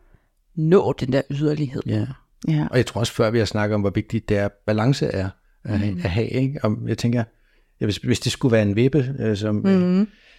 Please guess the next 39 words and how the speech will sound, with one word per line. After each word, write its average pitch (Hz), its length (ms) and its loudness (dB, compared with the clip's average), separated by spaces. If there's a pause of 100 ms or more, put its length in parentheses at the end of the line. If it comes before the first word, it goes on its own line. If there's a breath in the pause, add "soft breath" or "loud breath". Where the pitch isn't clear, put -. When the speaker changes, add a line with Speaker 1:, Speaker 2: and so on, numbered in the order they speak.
Speaker 2:
så, - 220 -2
så, 113 280 -4
så 131 180 -2
er 127 100 2
det 143 100 4
jo 139 60 6
vel 117 160 2
også 127 180 2
vigtigt 151 280 0
at - 100 -2
prøve 139 320 2
de 151 120 -4
forskellige, 110 520 -6 (240)
altså 110 220 0 (300)
gå 143 100 0
ud 208 180 4
mod 143 200 6
yderlighederne 123 640 2
Speaker 3:
Ja. 117 60 -2
Speaker 2:
i 123 100 -2
be-, 120 180 0
begge 160 300 4
retninger, 107 480 0
for 110 380 -2
så - 180 -8
kan 185 160 2
man 104 280 4
finde 110 200 0
ud 110 40 -2
af, 110 80 -6
hvordan 107 180 0
man 104 180 -2
får 104 200 -2
en 104 80 0
balance 98 400 -2
måske, - 320 -6
så - 100 -16
det - 60 -6
ikke - 160 -10